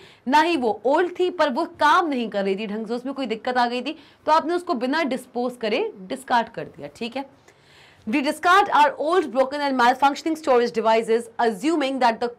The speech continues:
contents of the deleted files, कि आपने उसके अंदर जो फाइल डिलीट की है वो पूरी तरीके से हट चुका है।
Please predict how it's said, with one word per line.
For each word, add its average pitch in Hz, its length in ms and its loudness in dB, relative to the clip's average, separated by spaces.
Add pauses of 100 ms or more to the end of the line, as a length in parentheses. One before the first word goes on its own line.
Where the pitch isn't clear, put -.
contents 285 480 0
of 233 120 -6
the 262 100 0
deleted 202 480 -8
files, 160 260 -8
कि - 80 -12
आपने 285 440 2
उसके 349 220 -4
अंदर 285 200 0
जो 285 140 -6
फाइल 247 300 -2
डिलीट 214 300 -6
की 202 200 -8
है 254 180 -2 (340)
वो 247 80 2 (160)
पूरी 339 260 0
तरीके 226 340 -4
से 277 280 -6
हट 175 240 -8
चुका 156 260 -12
है। 165 180 -18